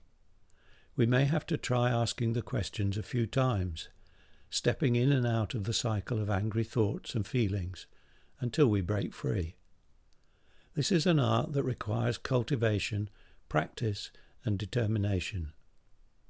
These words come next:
But we can all learn how to do it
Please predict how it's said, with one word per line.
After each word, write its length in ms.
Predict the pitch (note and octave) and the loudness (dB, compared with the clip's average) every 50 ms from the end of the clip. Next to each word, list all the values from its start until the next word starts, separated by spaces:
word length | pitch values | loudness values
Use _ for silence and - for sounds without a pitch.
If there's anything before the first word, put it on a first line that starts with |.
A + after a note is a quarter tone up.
| - - _ _ - - - - - - - - | -20 -20 _ _ -20 -20 -20 -20 -20 -20 -18 -4
But 140 | - D#3 D3 | 0 0 4
we 140 | D#3 D3+ D3+ | 4 4 2
can 200 | - E3 E3+ F3+ | 2 0 0 2
all 260 | D#3 C#3 C#3 D3+ D3+ | 4 6 6 6 6
learn 320 | D3 C3+ A#2 A2+ G#2+ A2+ A2+ | 6 6 4 4 2 2 0
how 200 | G2 A2+ G#2+ G2+ | 0 -2 -2 -2
to 160 | - C3+ A2+ | -2 -2 0
do 180 | G#2+ A#2+ A2+ | 2 2 2
it 240 | F#2+ F#2 - - - | 2 0 -2 -6 -10